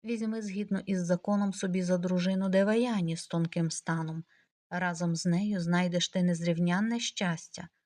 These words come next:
а ця діва, Шарміштха, дочка Врішапарвана, повинна постійно шануватися тобою, о царя, але ти не повинен кликати її на ложе.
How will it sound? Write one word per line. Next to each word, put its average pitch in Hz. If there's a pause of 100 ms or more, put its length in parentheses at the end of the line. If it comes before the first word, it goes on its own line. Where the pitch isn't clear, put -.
(380)
а 196
ця 170
діва, 170 (360)
Шарміштха, 202
дочка 180
Врішапарвана, 180 (320)
повинна 214
постійно 214
шануватися 240
тобою, 170
о 165
царя, 175 (480)
але 180
ти 180
не 175
повинен 208
кликати 190
її 180
на 180
ложе. 175